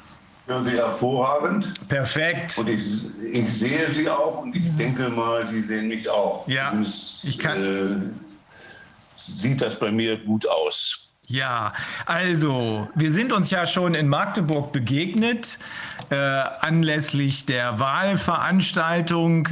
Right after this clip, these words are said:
Speaker 2: die, äh, wo viele Leute inzwischen sagen, hier stimmt irgendwas nicht. Hier tauchen plötzlich zwanzig Prozent mehr Stimmen auf, als, äh, kurz vor Wahlbeteiligung noch erkennbar gewesen sind. Da gibt es ja auch inzwischen eine Anfechtung.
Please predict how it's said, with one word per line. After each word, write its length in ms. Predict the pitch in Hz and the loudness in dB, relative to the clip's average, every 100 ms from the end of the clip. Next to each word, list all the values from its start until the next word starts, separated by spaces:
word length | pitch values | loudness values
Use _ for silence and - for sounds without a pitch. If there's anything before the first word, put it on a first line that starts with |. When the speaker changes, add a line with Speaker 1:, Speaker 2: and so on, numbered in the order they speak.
| 160 | 0
Speaker 2:
die, 680 | 135 135 143 143 143 135 135 | 0 2 2 2 2 2 0
äh, 100 | - | -2
wo 880 | 127 131 127 127 127 127 127 131 139 | 0 0 0 0 0 0 -2 0 0
viele 340 | - 190 170 | 2 2 2
Leute 360 | 143 143 143 143 | 4 2 2 0
inzwischen 440 | 135 - 139 143 | -2 -2 -2 0
sagen, 320 | 120 131 135 | 0 0 2
hier 140 | 127 117 | 0 0
stimmt 500 | - - 240 262 - | 0 0 0 0 0
irgendwas 600 | 160 160 139 151 151 160 | 0 2 2 2 0 2
nicht. 460 | 170 240 - - - - - - - | 2 2 -2 -8 -10 -12 -10 -8 -8
Hier 180 | - 143 | -2 0
tauchen 340 | 156 170 156 | 2 2 2
plötzlich 680 | 143 165 165 165 156 147 - | 2 2 2 2 2 2 -2
zwanzig 400 | - 160 170 151 | -2 0 0 0
Prozent 480 | 175 147 156 147 139 | 0 0 0 0 0
mehr 220 | 151 165 | 0 0
Stimmen 400 | - 170 170 165 | 0 0 2 4
auf, 560 | 107 143 170 196 196 196 | 2 2 4 2 2 0
als, 360 | 156 156 - | 0 0 -2
äh, 160 | 170 151 | -2 0
kurz 300 | 147 165 160 | 2 0 0
vor 260 | - 147 | 0 0
Wahlbeteiligung 1120 | 131 143 156 170 175 170 151 147 147 147 151 151 | 2 2 2 2 2 2 0 2 0 2 2 2
noch 180 | 151 156 | 0 0
erkennbar 500 | 143 - 185 170 151 | -2 2 4 4 4
gewesen 360 | 143 151 156 | 2 2 2
sind. 220 | 151 160 | 4 4
Da 100 | 151 | 2
gibt 260 | 143 160 165 | 0 -2 -2
es 100 | 120 | 0
ja 140 | 143 | 2
auch 120 | 131 123 | 2 2
inzwischen 440 | 117 123 117 123 | 0 0 0 0
eine 100 | 113 | 0
Anfechtung. 720 | 123 143 147 139 - 135 135 | 0 0 0 -4 -2 -2 -4